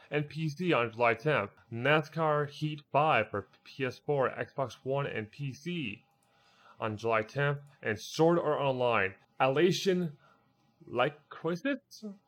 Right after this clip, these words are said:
for P S four, Xbox One, and P C on July tenth. So there's your anime game, and I'm gonna say, do not pick up Sword Art Online Line one or Sword Art Online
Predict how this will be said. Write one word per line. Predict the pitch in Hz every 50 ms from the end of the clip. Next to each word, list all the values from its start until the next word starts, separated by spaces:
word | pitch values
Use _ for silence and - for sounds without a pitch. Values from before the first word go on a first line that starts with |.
| -
for | 143 143 135
P | 143 143 170
S | 165 160 165
four, | - - 160 160 160 151
Xbox | - - 127 143 139 156 147 143
One, | 131 147
and | 135 127 -
P | 135 151 147
C | 139 135 147 147
on | 117 117 113
July | 113 120 120 117 113
tenth. | - 131 120 104 104 104 _ _ _ _
So | - - - 196 220 220 220
there's | 196 147 165 202 208 214 202
your | 196 196 180
anime | 170 165 160 156 147 135 123 107
game, | 117 120 110 104 101 101
and | 104 113
I'm | 123 123 120 113 104 104 - _ _
gonna | - 123 117 110 107 101
say, | - - 123 113 107 104
do | - 117
not | 135 190 185 170 143 143
pick | 160 - 151
up | 135
Sword | 117 - 156 147
Art | 139 127 123
Online | 127 127 123 117 113
Line | 127 123 120 113 104
one | 110 131 147 147 139 139 143 139 - - -
or | - 123 120
Sword | 143 127 139
Art | 131 120
Online | 117 123 127 127 123 123